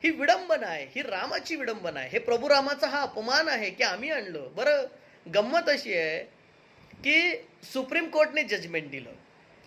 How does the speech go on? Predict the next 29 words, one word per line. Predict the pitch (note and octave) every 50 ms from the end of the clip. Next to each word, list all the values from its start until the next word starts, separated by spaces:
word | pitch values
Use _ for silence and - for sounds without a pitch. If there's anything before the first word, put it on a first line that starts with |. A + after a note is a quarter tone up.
| - - - - - - - - - -
तुमच्या | - F3+ F3 - A3+ A#3+
माहितीसाठी | A#3 G#3+ G#3 G#3 A#3+ A#3+ - A3+ A3 - -
ब्रिटिशांच्या | - - F3 E3+ - A3+ G#3+ - A#3+ A3+ A#3 B3 A#3
काळामध्ये | A#3+ G3+ F#3+ G3+ G#3+ G#3+ G#3 G#3+ A#3 C4 C#4 D4+ - - F#3
जे | G#3+
राम | G#3 F#3 F3 F#3 G3
मंदिराचे | G3+ G#3 G#3 G#3+ G#3 G#3 G#3 G#3 A3
दारं | F#3 F3 F3 F3+ F#3+ E3+
बंद | E3+ F3 F#3 G3+
झाले | G#3 F#3+ F#3 E3+ E3
होते, | E3 E3 E3 A3
ते | A3 C4+ C4+
राजीव | A#3+ - D#3+ D#3+ D#3+ G#3
गांधींनी | G#3 G#3+ G3+ G3 G3+ A#3 A#3+ C4
पहिल्यांदा | C4 A3+ F#3 D#3 D3 D3 C#3+ C3
उघडले. | A#2+ A#2+ B2+ B2 - - - - - - - - - - - - - - - - - - - -
आता | - F#3 - - D4 D4
राम, | C4+ A3 G#3 A#3 C#4 D4+ D4 C#4 - - _ _ _ _ _ _
प्रभू | - F#3 G3 F#3+ A#3
रामाच्या | B3 A#3 A3+ A#3 B3 C4 B3+ - C#4 C#4+
जन्मभूमीचा | C4+ G#3+ G#3+ G#3 G#3+ B3 C4+ B3 B3+ B3+ C#4 C4+ C4+ C4+
जो | C4 B3+ B3+
काही | B3+ B3 A#3+ A3+
वाद | F#3 F3+ F3+ F#3+ F3+
होता, | E3 D3+ - - - - - - _ _ - - - _ - - - - - -
त्याचं | A#3 A#3+ A#3 E4+
जजमेंट | D#4 A#3+ B3+ B3+ G#3+ A#3+ C#4+ E4 D#4+ D#4+
कोणी | D#4+ D#4 D4+ D4+
दिलं? | B3 C#4+ C#4 C#4 C#4+ C#4 C#4+ D4